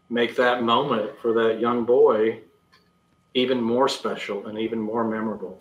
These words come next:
And I just, that's what I do every day, is think about that nine-year-old boy and how do I do that? How can I be a better architect and make his life better?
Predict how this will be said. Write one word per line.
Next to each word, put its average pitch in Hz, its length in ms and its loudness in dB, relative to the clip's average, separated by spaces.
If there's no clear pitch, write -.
And 101 280 -8
I 113 80 4
just, 113 280 0
that's 120 200 4
what 123 120 4
I 117 140 4
do 117 140 6
every 120 200 2
day, 107 240 0
is - 140 -14
think 123 200 -4
about 113 320 0
that 113 320 2
nine-year-old 120 560 2
boy 120 500 4
and 110 320 -2
how - 200 -2
do 131 140 6
I 127 100 4
do 120 180 4
that? - 200 -10
How 120 300 2
can 127 160 -4
I 127 120 0
be 120 160 -2
a 110 60 -4
better 113 300 -4
architect 113 540 -6
and 104 100 -10
make 107 180 -10
his 113 300 -6
life 104 300 -8
better? 101 300 -14